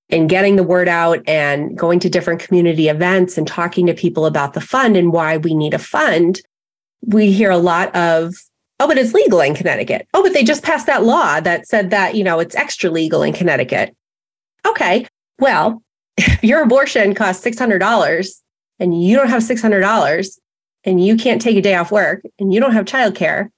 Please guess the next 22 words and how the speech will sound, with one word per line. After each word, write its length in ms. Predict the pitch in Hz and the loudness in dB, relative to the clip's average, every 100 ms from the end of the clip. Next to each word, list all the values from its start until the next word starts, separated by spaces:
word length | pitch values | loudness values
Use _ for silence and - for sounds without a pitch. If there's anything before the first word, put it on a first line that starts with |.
| - | -2
and 100 | 185 | 0
you 60 | |
don't 120 | 240 240 | 2 0
have 120 | 226 | 0
a 80 | 180 | 0
ride 300 | 214 202 185 | 0 0 -2
to 60 | |
the 100 | 175 | -4
clinic, 420 | - 254 175 190 | -4 -2 0 -2
it 720 | - _ _ _ _ _ _ - | -8 _ _ _ _ _ _ -2
doesn't 200 | 240 226 | 2 4
matter 220 | 240 196 | 2 0
how 140 | 175 | 0
legal 300 | 165 240 185 | 0 0 -2
it 140 | - - | -2 -4
is. 380 | - 165 - - _ _ _ _ _ | -6 -8 -10 -20 _ _ _ _ _
You 60 | 170 | 0
know, 140 | 156 | 2
it, 100 | 180 | 2
it's 220 | 196 190 | 0 -2
not 160 | 190 170 | -2 -2
accessible. 800 | 202 - 240 254 - - - | -4 -4 -6 -4 -6 -6 -10